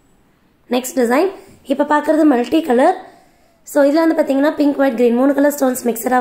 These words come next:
வரும். ஸ்டட் வந்து திலக் டிசைன்ல இருக்கு. So இதுக்கு வந்து பாத்தீங்கன்னா பாட்டம்ல சின்னதா ஸ்டோன் ஹேங்கிங் இருக்கு. பேக் சைடு ஸ்க்ரீவ்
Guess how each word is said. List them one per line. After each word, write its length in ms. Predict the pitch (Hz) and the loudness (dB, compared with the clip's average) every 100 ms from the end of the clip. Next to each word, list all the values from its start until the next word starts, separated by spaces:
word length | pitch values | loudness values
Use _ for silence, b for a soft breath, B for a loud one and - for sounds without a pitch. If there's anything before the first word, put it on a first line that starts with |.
| 226 | 0
வரும். 240 | 220 349 - B B B - | 2 0 -2 B B B -6
ஸ்டட் 260 | 269 277 320 | -4 0 0
வந்து 200 | 320 294 | 0 0
திலக் 240 | 240 240 220 | -2 -2 -2
டிசைன்ல 320 | 214 214 202 185 | 0 0 -2 -4
இருக்கு. 200 | - 233 B B _ _ | -8 -10 B B _ _
So 40 | 269 277 | -6 -6
இதுக்கு 160 | 277 330 | -2 -2
வந்து 120 | 320 | -2
பாத்தீங்கன்னா 260 | 302 302 277 | 0 0 0
பாட்டம்ல 340 | 254 269 302 302 | 0 0 0 0
சின்னதா 240 | 254 247 269 | -2 0 0
ஸ்டோன் 260 | 262 247 226 | 0 0 2
ஹேங்கிங் 300 | 247 247 247 | 2 2 2
இருக்கு. 220 | 226 330 277 | 0 0 0
பேக் 180 | 226 - | -2 -2
சைடு 140 | 254 247 | -4 -2
ஸ்க்ரீவ் 200 | 220 233 | 0 0